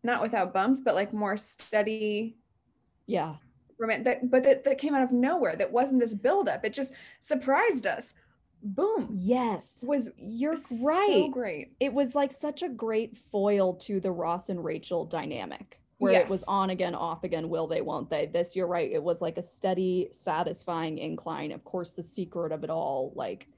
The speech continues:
Speaker 2: I mean, the best.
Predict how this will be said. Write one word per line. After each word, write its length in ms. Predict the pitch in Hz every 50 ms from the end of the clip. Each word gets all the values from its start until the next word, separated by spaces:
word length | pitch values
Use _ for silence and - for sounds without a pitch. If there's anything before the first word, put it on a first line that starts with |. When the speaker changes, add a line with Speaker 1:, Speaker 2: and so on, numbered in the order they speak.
| _ _ _ _ _ _ _ _ _ _ -
Speaker 2:
I 120 | 175 180
mean, 400 | 175 160 135 110 101 107 127 - - _ _ _ _ _ _ _ _ _ _ _ _
the 60 | 214
best. 580 | 175 208 233 180 - - - - - - - -